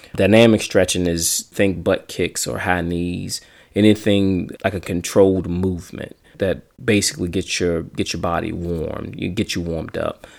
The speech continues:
So I do those first, um, now bef-, prior to my runs, and then after my runs, I do my static stretching. There is some research out there that, that shows if you do too much static stretching, it does weaken your muscles.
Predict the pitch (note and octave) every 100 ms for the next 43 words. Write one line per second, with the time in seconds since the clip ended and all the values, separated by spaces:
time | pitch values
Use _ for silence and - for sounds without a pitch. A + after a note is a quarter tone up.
0 | - - G#2 A2 B2+ B2 A#2 G#2+ - F#2+
1 | E2+ - - - - _ - E2 D#2+ D#2+
2 | D2+ - F2+ F2 E2 D#2+ E2+ - - -
3 | F#2 F2 - F2 E2+ E2+ E2+ F2 F#2 -
4 | A#2 A2+ G2 F2 E2+ E2 D2 F2 D#2 F2
5 | D#2+ E2 F#2+ F2 F2 - - - - -
6 | - - - - C#3 D#3 - G2+ F#2+ G2
7 | - F#2 F#2 F2+ G2+ G2 F2+ F2 - F#2
8 | - F#2 F2 F2 F2+ G#2 G#2+ A2 G2 -
9 | B2 A2 G#2 - G#2 G2+ G2 - G2+ -
10 | F#2 F2+ E2+ F2+ E2+ E2+ E2+ G2 G2+ -
11 | E2+ E2+ E2+ F2 E2+ E2+ - E2 F2+